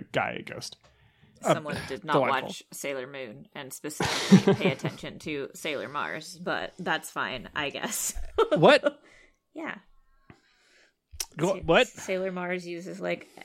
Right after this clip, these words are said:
Speaker 3: like, exorcism tags in a bunch of her attacks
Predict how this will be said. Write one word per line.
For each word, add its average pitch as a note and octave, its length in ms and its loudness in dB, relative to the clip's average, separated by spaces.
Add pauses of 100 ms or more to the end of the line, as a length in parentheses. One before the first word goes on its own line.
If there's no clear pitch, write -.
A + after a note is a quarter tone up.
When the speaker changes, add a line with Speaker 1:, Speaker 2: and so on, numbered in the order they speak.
(120)
Speaker 3:
like, F3 280 -4
exorcism F3 680 -8
tags - 640 -8
in D3+ 220 -10
a - 80 -10
bunch - 280 -10
of F#3 100 -16
her - 140 -4
attacks - 640 -10